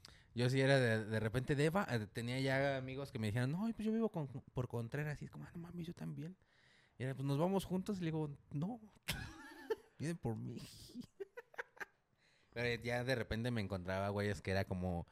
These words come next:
sí vivían en Contreras, pero ya pa-, dándole más pa' arriba que yo, güey. O sea,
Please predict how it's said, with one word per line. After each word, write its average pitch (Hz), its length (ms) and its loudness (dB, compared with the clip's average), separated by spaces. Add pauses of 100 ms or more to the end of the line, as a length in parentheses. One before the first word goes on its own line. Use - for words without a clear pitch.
(300)
sí 120 140 4
vivían 120 280 6
en 127 80 4
Contreras, 107 680 2
pero 92 300 0
ya 87 540 -2
pa-, 127 220 0
dándole 104 420 0
más 90 300 -6
pa' - 140 -2
arriba 110 300 -2
que 98 120 -6
yo, 92 140 -4
güey. 139 280 -2
O 104 140 -2
sea, 101 180 -2